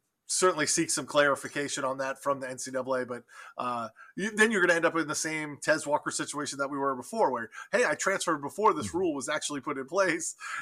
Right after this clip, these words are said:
Speaker 1: And, and so I, I, if I was, uh, an agent or a parent of a Division One football player, I, who had already transferred, I would say,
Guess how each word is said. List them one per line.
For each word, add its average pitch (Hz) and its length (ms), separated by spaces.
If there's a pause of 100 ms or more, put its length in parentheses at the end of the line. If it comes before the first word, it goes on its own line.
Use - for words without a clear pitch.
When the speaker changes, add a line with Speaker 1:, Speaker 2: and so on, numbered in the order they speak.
Speaker 1:
And, 147 160 (120)
and 151 180
so 165 140
I, 147 240 (120)
I, 143 100
if 143 120
I 180 140
was, 165 360
uh, 127 360
an 127 180
agent 147 440
or 131 180
a 110 40
parent 139 480
of 127 200
a 120 80
Division 123 360
One 120 140
football 120 300
player, 113 320 (260)
I, 135 200 (200)
who 151 140
had 147 80
already 143 280
transferred, 131 440
I 143 80
would 131 160
say, 120 260